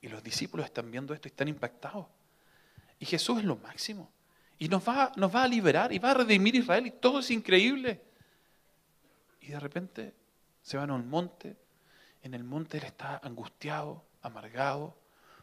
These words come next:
Vuelven de sus amigos, su sudor tiene gotas de sangre. No entienden qué está pasando, es detenido.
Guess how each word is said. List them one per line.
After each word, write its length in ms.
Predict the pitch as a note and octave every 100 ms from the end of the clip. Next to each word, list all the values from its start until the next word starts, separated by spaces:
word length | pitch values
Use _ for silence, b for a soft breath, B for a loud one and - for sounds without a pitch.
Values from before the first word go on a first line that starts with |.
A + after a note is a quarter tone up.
| _
Vuelven 380 | - C#3+ E3+ E3+
de 80 | D3+
sus 200 | D#3 C3
amigos, 500 | A#2 C#3+ E3+ F#3 -
su 80 | C#3
sudor 380 | - B2 D3
tiene 220 | - C#3+ C3
gotas 340 | C#3+ D3 -
de 100 | A#2+
sangre. 600 | - - C#3+ E3 E3 F3 b b b b b C3+
No 80 |
entienden 320 | C3+ D#3 E3 D#3+
qué 80 |
está 180 | - C#3+
pasando, 580 | - - C#3+ D#3 D#3+ D#3+
es 120 | C3 B2+
detenido. 540 | C3+ A#2+ C3+ E3+